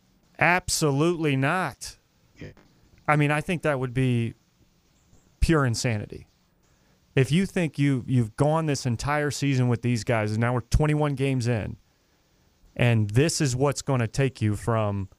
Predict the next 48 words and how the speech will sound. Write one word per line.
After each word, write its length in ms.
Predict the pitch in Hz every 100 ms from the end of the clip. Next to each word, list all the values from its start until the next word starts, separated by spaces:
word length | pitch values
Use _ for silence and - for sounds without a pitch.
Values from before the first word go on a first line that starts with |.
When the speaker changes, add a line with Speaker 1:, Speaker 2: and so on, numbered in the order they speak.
| _ _
Speaker 1:
winning 320 | 113 131 139 127
two 240 | - 147
games, 380 | 131 131 117 104
and 100 | 110
they 80 | 131
just 180 | 143
need 160 | 131 139
an 100 | 131
off 220 | 131 131
season, 360 | - 123 107 101
or 60 |
they 120 | 101 123
just 180 | 131
need 160 | 131 139
a, 260 | 131 117 107 - - _
you 100 | -
know, 120 | 120 113
a 40 |
mental 300 | 123 143 139
break 420 | 113 127 131 113
or 160 | 107 98 92
vacation, 680 | - 101 131 - 139 123 120
or 80 | 104
what, 100 | 110
I 140 | 107
don't 100 | 190
even 160 | 127 110
know 140 | 113
what 180 | 113 131
you 100 | 117
would 140 | 104 -
say 220 | 139 131
there. 320 | 104 95 92 - _ _ _ _ _ _ _
It, 240 | - - -
Kenny 240 | 180 233
Payne 300 | 185 160 135
has 540 | 98 - - 151 160 135
got 300 | 139 131 -
to, 120 | 131
without 460 | 113 135 - 131 -
question, 640 | 139 120 - 110 95 117 _ _ _ _ _ -
show 300 | - 139 139
his 160 | 143
ability 580 | 139 127 120 117 110 104 _ _
to 120 | - 117
go 200 | 120 120
out 220 | 120 113
there 300 | 117 107 95